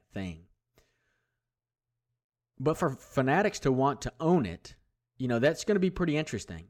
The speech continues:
And I think that for people who are breaking right now, y-, you know,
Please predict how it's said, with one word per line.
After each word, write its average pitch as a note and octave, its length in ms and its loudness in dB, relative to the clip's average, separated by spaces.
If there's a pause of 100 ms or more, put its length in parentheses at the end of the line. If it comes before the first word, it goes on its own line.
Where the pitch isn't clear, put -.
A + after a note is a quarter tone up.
(140)
And A#2+ 180 -2
I B2+ 140 2
think D3 320 -4
that A#2+ 400 2
for B2 280 0
people E3 360 -2
who D#3 100 4
are B2 80 4
breaking B2+ 460 2
right G#2+ 220 -2
now, A2 440 -2 (640)
y-, F2 140 -20 (100)
you B2+ 140 -2
know, F#2 260 -4